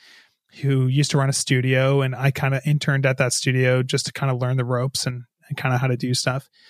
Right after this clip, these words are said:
Uh, he had sort of s-, started getting into creating courses and stuff, um, teaching other people music production. One day, I, I wish I could remember how it even came up, but we just deci-,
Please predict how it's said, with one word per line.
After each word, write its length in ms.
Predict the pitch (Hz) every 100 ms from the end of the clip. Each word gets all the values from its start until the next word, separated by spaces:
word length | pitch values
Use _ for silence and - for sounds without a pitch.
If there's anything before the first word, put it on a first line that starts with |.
| - -
Uh, 120 | 127
he 300 | 151 185 185
had 300 | 175 165 139
sort 260 | - 151 131
of 100 | 123
s-, 260 | - - - _ _ _
started 340 | - - 143 131
getting 200 | 131 131
into 220 | 127 131
creating 520 | - 131 127 123 123 _ _
courses 480 | - 131 123 131 123
and 100 | 127
stuff, 440 | - 113 120 - -
um, 220 | 127 123
teaching 360 | - 143 - 135
other 160 | 156
people 340 | 147 127 123 120
music 340 | 127 170 147
production. 520 | - 113 - - 135 - _ _ - - - _ _
One 320 | 151 156 240
day, 300 | 240 196 156
I, 60 | 143
I 160 | 143 139
wish 260 | 139 214
I 60 | 220
could 160 | 185 143
remember 440 | 135 143 139 127
how 260 | - 135 135
it 60 |
even 160 | 131 131
came 220 | 127 123
up, 220 | 123 123 -
but 140 | 127
we 120 | 127
just 240 | 151 165 -
deci-, 320 | 135 147